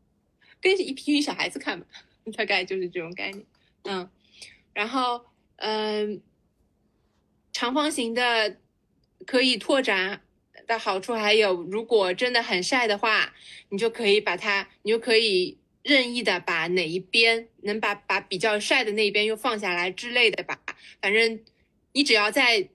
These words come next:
我就说结论吧，建议大家买长方形的，放弃那些好看。<laughs> 就如果你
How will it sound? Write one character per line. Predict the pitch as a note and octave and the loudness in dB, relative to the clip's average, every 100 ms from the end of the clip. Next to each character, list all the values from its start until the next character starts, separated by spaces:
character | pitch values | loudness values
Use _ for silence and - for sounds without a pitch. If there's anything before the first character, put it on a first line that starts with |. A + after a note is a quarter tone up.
| - - _ _ _ - - - - _ _ _ _ _ _ _ - - | -20 -20 _ _ _ -18 -16 -16 -20 _ _ _ _ _ _ _ -20 -6
我 | - | -2
就 | G#3+ | -2
说 | F4 A4+ | 2 2
结 | G#3+ G3 | 4 0
论 | C#4 | 0
吧， | G#3+ | -2
建 | F#3+ A#3+ | -2 -2
议 | A3 | -2
大 | G#3+ | -2
家 | A3 | -4
买 | E3 | -4
长 | E3+ E3+ | -6 -4
方 | G3+ | -4
形 | G3 D#3+ | -4 -10
的， | D#3 | -6
放 | A#3 G#3 | -4 -4
弃 | G#3 | 0
那 | F#3+ | 2
些 | G3+ | 2
好 | - | 0
看。 | - C4+ | -2 -2
<laughs> | C#4 C4+ D4+ G#4 A4 - - - - _ - - - - - - - D4+ - - - - - - - - _ _ _ _ _ _ _ | -4 -6 -2 -2 -2 -6 -10 -20 -20 _ -20 -18 -16 -6 -6 -6 -8 -10 -10 -10 -10 -10 -14 -12 -12 -14 _ _ _ _ _ _ _
就 | D#4+ | 0
如 | D4 D#4 | 2 4
果 | C#4+ | 2
你 | B3+ G3 | 2 -2